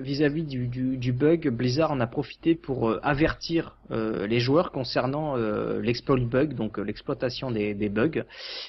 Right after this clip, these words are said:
euh, qui a bien rappelé que, que le jeu, enfin que la charte que vous signez quand vous, quand vous, quand vous créez votre compte et que vous rentrez sur Diablo trois, c'est que si vous participez à le, à l'exploitation d'un bug, euh, de quelque manière que ce soit, vous avez la possibilité d'être banni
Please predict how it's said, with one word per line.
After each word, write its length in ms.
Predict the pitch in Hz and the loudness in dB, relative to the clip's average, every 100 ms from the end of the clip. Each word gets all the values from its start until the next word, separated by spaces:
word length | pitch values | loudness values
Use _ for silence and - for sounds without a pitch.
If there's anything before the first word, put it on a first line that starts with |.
| - | -2
euh, 300 | 127 104 104 | 2 2 2
qui 160 | 107 123 | 0 0
a 40 | 113 | 0
bien 240 | 127 151 | 2 2
rappelé 400 | 131 - 139 151 | 2 2 2 0
que, 720 | - 117 107 110 107 107 104 104 | 0 0 2 2 2 0 0 -4
que 120 | - | -4
le 200 | 110 113 | 2 2
jeu, 640 | 113 120 143 139 123 107 107 - - - | 2 4 4 4 4 2 -2 -10 -20 -4
enfin 140 | 127 | -2
que 100 | 123 | 0
la 100 | 117 | 0
charte 360 | 113 - 151 - | 2 0 -2 -4
que 100 | 131 | -4
vous 140 | 113 | -4
signez 380 | 113 131 123 135 | -4 -2 0 0
quand 180 | 131 101 | -2 -4
vous, 240 | 101 101 | -4 -4
quand 160 | 98 107 | -4 -4
vous, 640 | 101 104 104 101 101 104 - - - - | -2 -4 -2 -2 -2 -4 -8 -14 -16 -14
quand 100 | - | -10
vous 120 | 104 117 | -6 -2
créez 200 | - 135 | 2 4
votre 240 | 123 123 | 4 0
compte 300 | - 131 127 | 0 0 0
et 80 | 110 | -4
que 100 | - | -4
vous 200 | 117 113 | -10 -6
rentrez 280 | 113 120 143 | -4 0 0
sur 200 | - 117 | 0 -2
Diablo 260 | 117 107 | 0 0
trois, 340 | 110 143 170 208 - - - - | -2 0 0 -2 -10 -14 -16 -10
c'est 280 | - 131 123 | -4 -2 -2
que 340 | - 139 156 | 2 4 4
si 160 | - 123 | 2 -2
vous 120 | 117 | 0
participez 720 | 127 117 135 - 127 143 143 | 0 -2 -4 -10 -6 0 2
à 140 | 120 104 | 2 0
le, 220 | 104 104 | -2 -4
à 40 | |
l'exploitation 640 | 107 120 - 127 127 - 127 | -4 -4 -4 -2 -2 -2 -4
d'un 160 | 117 110 | -2 0
bug, 480 | 123 160 202 160 | 2 4 4 2
euh, 920 | 127 110 107 107 107 107 104 107 107 107 | 2 2 -2 -4 -4 -4 -4 -4 -4 -4
de 120 | 107 | -4
quelque 260 | 120 113 117 | -2 0 2
manière 300 | 113 120 131 | 2 2 0
que 60 | |
ce 100 | - | -6
soit, 240 | 104 143 170 | -2 2 2
vous 160 | 147 | 4
avez 160 | 127 117 | 2 2
la 80 | 113 | 2
possibilité 480 | 123 123 117 - 139 | 0 -2 -4 -4 -2
d'être 200 | 117 113 | 0 2
banni 360 | 117 131 190 | 2 2 -2